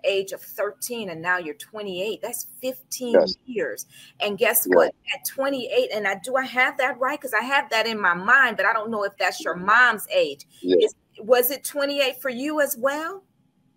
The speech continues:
Speaker 2: Um, yes, yes. Um, it was, it was actually twenty-nine, but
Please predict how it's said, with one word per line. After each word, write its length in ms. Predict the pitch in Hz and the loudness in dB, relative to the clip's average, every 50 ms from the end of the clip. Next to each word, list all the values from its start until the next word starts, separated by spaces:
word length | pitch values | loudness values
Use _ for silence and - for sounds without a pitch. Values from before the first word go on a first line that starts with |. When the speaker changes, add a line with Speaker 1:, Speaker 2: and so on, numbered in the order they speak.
| _ _ _ _ _ _ _ _ - | _ _ _ _ _ _ _ _ 2
Speaker 2:
Um, 460 | 123 127 131 131 127 127 127 120 - - _ _ _ _ _ _ _ _ _ _ _ _ _ | 4 6 8 8 8 8 8 6 2 -2 _ _ _ _ _ _ _ _ _ _ _ _ _
yes, 480 | - 120 156 269 - - - - - - - _ _ - | 4 6 8 8 8 8 4 2 -2 -4 -6 _ _ 0
yes. 460 | 98 113 123 123 110 98 - - - _ - | 4 8 8 8 8 6 4 -2 -6 _ -4
Um, 500 | 101 107 107 104 101 101 95 95 92 - _ _ _ _ _ _ _ _ | 0 2 4 4 4 4 2 0 -2 -6 _ _ _ _ _ _ _ _
it 100 | 104 110 | 0 2
was, 220 | 107 107 101 - - | 4 4 2 0 0
it 100 | - 107 | 2 2
was 360 | 104 101 101 98 92 - - - _ _ - | 4 4 4 2 0 -4 -10 -18 _ _ 4
actually 480 | 104 117 120 107 - - 113 113 110 | 4 4 4 4 2 2 4 4 2
twenty-nine, 920 | 98 - - 107 110 107 107 101 92 95 107 107 107 104 98 95 90 85 - _ _ _ _ | 2 0 0 2 2 4 2 2 4 6 8 8 10 8 8 6 4 2 0 _ _ _ _
but 300 | 101 101 98 95 92 | 6 8 8 8 8